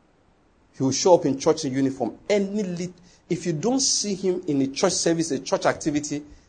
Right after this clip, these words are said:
then he's on active duty. Then finally, I think he sent me a mail or he told Pastor Courage that he was transferred out of, um, Maiduguri. The army now moved him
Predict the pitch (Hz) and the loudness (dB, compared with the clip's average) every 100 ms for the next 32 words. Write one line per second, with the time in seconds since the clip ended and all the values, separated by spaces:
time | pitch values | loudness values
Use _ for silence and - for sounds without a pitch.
0 | - 135 151 135 131 - 190 202 - 185 | -4 2 4 2 -2 -2 -4 -4 -6 -8
1 | 151 135 139 - - _ _ _ _ _ | -8 -10 -12 -12 -16 _ _ _ _ _
2 | _ _ _ _ _ _ - 113 120 147 | _ _ _ _ _ _ -8 -4 0 6
3 | 156 151 147 160 - - _ _ _ _ | 8 8 4 0 -6 -20 _ _ _ _
4 | _ _ _ - 147 175 131 160 160 147 | _ _ _ -2 0 0 0 0 2 0
5 | 123 127 120 110 139 135 - - 131 113 | 0 0 -2 -2 -2 -2 -4 -2 0 0
6 | 101 - _ 113 107 107 - - 110 - | -2 -14 _ -4 -2 -4 -6 -8 -8 0
7 | 127 120 - _ _ _ _ _ _ 127 | 0 0 -6 _ _ _ _ _ _ -4
8 | 131 131 113 107 - _ _ _ _ _ | -2 0 -2 -4 -12 _ _ _ _ _
9 | _ _ _ _ _ _ _ _ 113 110 | _ _ _ _ _ _ _ _ -4 -4
10 | 104 101 104 _ _ _ _ _ _ _ | -4 -12 -16 _ _ _ _ _ _ _
11 | _ _ - 117 120 123 113 101 - _ | _ _ -8 -4 -2 -4 -4 -8 -14 _
12 | _ _ _ _ _ _ _ - 104 - | _ _ _ _ _ _ _ -8 -6 -2
13 | 139 139 127 127 123 120 113 117 | 0 2 2 0 -2 -6 -6 -8